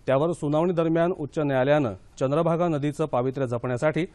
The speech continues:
तसंच नदीचं वाळवंट स्वच्छ राहावं, नदी प्रदूषणमुक्त राहावी यासाठी चंद्रभागा नदीत राहुट्या, झोपड्या टाकायला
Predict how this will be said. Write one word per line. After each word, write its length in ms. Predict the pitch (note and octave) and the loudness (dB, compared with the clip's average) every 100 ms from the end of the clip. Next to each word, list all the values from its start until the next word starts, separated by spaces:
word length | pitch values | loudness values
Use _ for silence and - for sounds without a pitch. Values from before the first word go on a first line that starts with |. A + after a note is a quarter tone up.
| - - - C#3+ | -16 -20 -8 -6
तसंच 220 | F3+ E3+ | -2 0
नदीचं 460 | D3 C#3 E3 E3+ F3+ | 0 0 0 0 2
वाळवंट 420 | C#3 C#3+ D#3 F3 | 4 2 0 -2
स्वच्छ 360 | D#3+ D3+ - | -4 -8 -4
राहावं, 320 | G#3+ E3+ E3 F#3 - - | 0 2 0 -2 -10 -12
नदी 240 | A#2+ C3 D3+ | -6 -2 -2
प्रदूषणमुक्त 600 | C#3 C#3 D3+ C#3 C3+ G#3+ | -2 -4 -4 -2 -2 -2
राहावी 340 | F#3 D3+ A2+ - - - C#3 | 0 0 -2 -6 -16 -12 -4
यासाठी 380 | D3+ E3+ D#3+ | -2 0 -2
चंद्रभागा 540 | F#3 C#3 D3+ E3 E3 E3+ | -2 -2 0 0 0 0
नदीत 240 | C#3+ D#3 E3 | 0 -2 -4
राहुट्या, 520 | B2 A#2+ D3 D3+ E3+ C#3 A2+ | -4 -2 0 2 0 -2 -8
झोपड्या 280 | A#2+ D#3+ | -4 -2
टाकायला 440 | C#3+ B2 D#3 C3 | 0 2 4 4